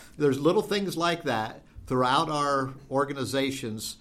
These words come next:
and the coffee pots and the little fans and the space heaters, all those things that, uh, we have in our office spaces and throughout our facilities have an impact on how much we, uh,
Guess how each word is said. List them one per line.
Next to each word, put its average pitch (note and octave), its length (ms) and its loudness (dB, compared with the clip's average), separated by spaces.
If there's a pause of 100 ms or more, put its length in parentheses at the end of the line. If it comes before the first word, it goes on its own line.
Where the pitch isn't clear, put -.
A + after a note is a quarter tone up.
(220)
and A2+ 180 -6
the A2+ 80 -4
coffee D#3 380 0
pots C#3 640 0
and A2 120 -4
the A2 60 -8
little C3+ 280 -2
fans C#3 640 -2
and A2 200 -4
the G#2+ 80 -4
space D3+ 440 -2
heaters, C#3 520 -2 (280)
all D#3 240 4
those E3+ 360 -2
things C3+ 560 -2 (300)
that, B2+ 360 -2
uh, A2+ 260 0
we A#2+ 220 -2
have C#3+ 240 0
in C#3 80 -6
our A#2+ 180 2
office C3+ 340 0
spaces A2+ 540 -6
and G#2 120 -6
throughout A#2+ 340 0
our C3 80 -2
facilities B2 760 -4 (480)
have C#3 180 -2
an D#3+ 80 0
impact D#3+ 560 -4
on A#2 160 -4
how A2+ 120 -2
much B2+ 320 -4
we, A#2+ 360 -4
uh, A2 140 -6